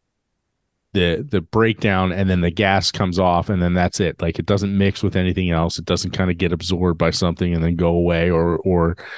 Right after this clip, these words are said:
you know, become chemically inert because it, it, it combines with something else. Like, that radon is just, it's a noble gas. Once, once that decay happens, it's out there and it, it's done. It's, it's got nowhere to go but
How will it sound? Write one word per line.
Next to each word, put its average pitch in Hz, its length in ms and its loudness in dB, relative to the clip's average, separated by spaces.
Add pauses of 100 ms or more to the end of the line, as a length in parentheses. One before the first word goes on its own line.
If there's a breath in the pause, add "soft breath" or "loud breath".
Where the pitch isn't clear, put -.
(300 loud breath)
you 98 100 -2
know, 82 100 -2
become 92 360 -2
chemically 95 480 -2
inert 87 260 0
because 87 320 -2
it, 85 180 -4
it, 87 220 -2
it 101 180 -2
combines 90 440 0
with 90 100 -2
something 87 300 -2
else. 82 320 0
Like, 82 140 -2
that 85 160 0
radon 87 460 0
is 80 140 -2
just, - 320 -4
it's 92 220 -2
a 85 40 0
noble 90 280 2
gas. 82 480 0 (360 loud breath)
Once, 98 460 0 (140)
once 104 220 0
that 98 160 0
decay 101 320 -2
happens, 107 440 0
it's 90 240 -4
out 90 200 0
there 101 180 2
and 92 200 -2
it, 80 140 -2 (140)
it's - 300 -4
done. 76 280 -4
It's, 78 280 -4
it's - 200 -4
got 80 200 -2
nowhere 87 240 0
to 87 80 0
go 85 220 0
but 80 220 -4